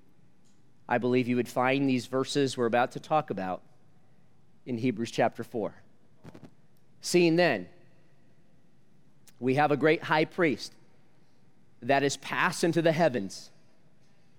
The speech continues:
Jesus, the Son of God, let us hold fast our profession. For we have not a high priest which cannot be touched with the feeling of our infirmities, but was in all points tempted like as we are, yet without sin.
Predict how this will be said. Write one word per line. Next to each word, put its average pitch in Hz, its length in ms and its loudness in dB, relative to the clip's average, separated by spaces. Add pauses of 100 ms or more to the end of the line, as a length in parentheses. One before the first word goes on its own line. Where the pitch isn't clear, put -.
(340)
Jesus, 160 460 2
the 160 120 0
Son 165 260 2
of 165 140 0
God, 127 320 2
let 135 140 2
us 143 140 0
hold 160 320 2
fast 123 600 0
our 117 100 0
profession. 127 600 -4 (1200)
For 156 100 0
we 160 140 6
have 170 260 2
not 180 240 4
a 208 60 2
high 202 240 2
priest - 340 -2
which 139 160 -2
cannot 165 320 2
be 175 100 2
touched - 340 0
with 139 100 -2
the 147 100 0
feeling 147 340 2
of 147 100 2
our 156 140 4
infirmities, 131 840 0 (460)
but 139 120 -2
was 139 160 2
in 135 80 2
all 147 180 4
points 165 400 2
tempted 175 400 2
like 156 260 2
as 170 160 0
we 170 180 2
are, 113 160 4
yet 120 220 2
without 127 340 0
sin. 113 320 -2